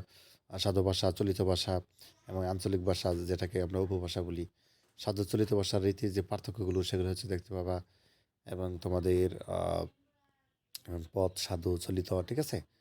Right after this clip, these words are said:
তো সব কিছু এখানে দেওয়া আছে। তো আশা করি বিষয়টি বুঝতে পারছো। এবং আবার বলতেছি তোমাদের কিন্তু এখানে যে এটি আমরা দেখলাম সূচিপত্রের মধ্যে যে তোমাদের সব কিছু কিন্তু পড়তে হবে না নবম শ্রেণীর জন্য,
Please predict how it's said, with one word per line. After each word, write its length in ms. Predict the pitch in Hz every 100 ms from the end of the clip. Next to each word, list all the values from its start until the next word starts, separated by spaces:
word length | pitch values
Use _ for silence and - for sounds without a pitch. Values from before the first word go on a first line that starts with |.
| _ _ _ _ _ -
তো 100 | 110
সব 200 | 95 110 98
কিছু 240 | 107 120
এখানে 320 | 113 107 107
দেওয়া 280 | 101 104 101
আছে। 260 | 90 - 143 -
তো 180 | 101 95
আশা 220 | 95 101
করি 100 | 95
বিষয়টি 320 | 95 92 104
বুঝতে 220 | 95 95 104
পারছো। 280 | 92 - - _ _ _ _ _
এবং 320 | - 98 98
আবার 200 | 98 98
বলতেছি 360 | 95 - 120 123
তোমাদের 420 | 117 107 101 107
কিন্তু 320 | 101 107 107 98 -
এখানে 240 | 95 98 98
যে 200 | 104 101
এটি 200 | - 104
আমরা 180 | 101
দেখলাম 280 | 98 92 104
সূচিপত্রের 560 | 95 110 113 104 - 120
মধ্যে 320 | 95 92 110
যে 120 | 107 92
তোমাদের 240 | - 98 98
সব 200 | - 107
কিছু 260 | - 117
কিন্তু 180 | 131 113
পড়তে 280 | 113 110 -
হবে 180 | 101 104
না 140 | 123
নবম 200 | 110 98
শ্রেণীর 260 | 95 101 95
জন্য, 300 | 98 104